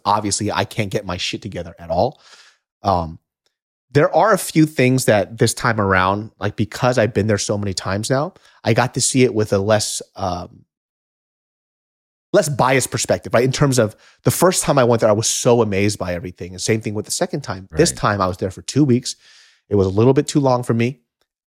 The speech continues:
Speaker 1: And I got to see things for what it is. So one of the things that I noticed in Japan is, like,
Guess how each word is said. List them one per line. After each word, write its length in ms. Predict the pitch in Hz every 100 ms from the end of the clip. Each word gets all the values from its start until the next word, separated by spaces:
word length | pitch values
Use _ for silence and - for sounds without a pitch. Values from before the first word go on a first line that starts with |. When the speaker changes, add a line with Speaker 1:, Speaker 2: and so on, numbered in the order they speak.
| -
Speaker 1:
And 140 | 110
I 40 | 107
got 160 | 113
to 60 | 120
see 180 | - 120
things 160 | 120
for 120 | 113 113
what 160 | 107
it 80 | 117
is. 280 | 196 - - _ _ _ _
So 240 | - 127
one 220 | 113 120 226
of 60 |
the 80 | 226
things 200 | 175 143
that 80 | 117
I 40 |
noticed 300 | 107 104 113
in 60 | 101
Japan 380 | 92 - 92 87
is, 140 | 87
like, 220 | 87 80